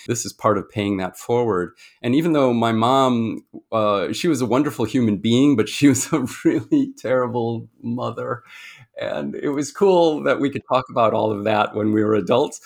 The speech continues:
But, uh, one of the things that made her a really cool and interesting, wonderful human being was, was that she was a really good teacher. And,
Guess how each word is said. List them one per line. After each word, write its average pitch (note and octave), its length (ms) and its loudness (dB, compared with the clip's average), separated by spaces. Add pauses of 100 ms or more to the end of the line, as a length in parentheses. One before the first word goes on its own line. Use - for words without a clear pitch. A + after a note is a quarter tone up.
(320)
But, A#2 460 2
uh, G#2+ 400 0 (140)
one F3 200 4
of G#3 80 6
the E3 80 2
things D3 240 2
that C3+ 140 0
made B2+ 200 2
her A#2+ 140 2
a A2 80 2
really A2 240 0
cool A2+ 380 0
and G#2+ 100 -2
interesting, G#2 640 -2
wonderful G#2 360 -4
human G#2 260 2
being A2 240 4
was, - 320 -4
was G#2 240 -2
that G2 240 0
she - 160 -6
was G#2 500 2
a G2 80 -10
really G#2 320 -2
good F#2+ 380 -4
teacher. F2+ 560 -6 (440)
And, G2+ 520 0